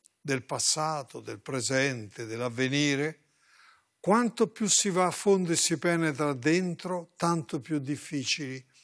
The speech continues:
si fanno i problemi. Chi non li teme e li affronta con ardimento si sente,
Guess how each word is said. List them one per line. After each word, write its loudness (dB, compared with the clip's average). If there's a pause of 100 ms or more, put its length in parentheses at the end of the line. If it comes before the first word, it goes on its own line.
(300)
si 0
fanno 0
i 0
problemi. -2 (1160)
Chi 6
non 4
li 2
teme 0
e -2
li 6
affronta 2
con 2
ardimento 0
si 0
sente, 0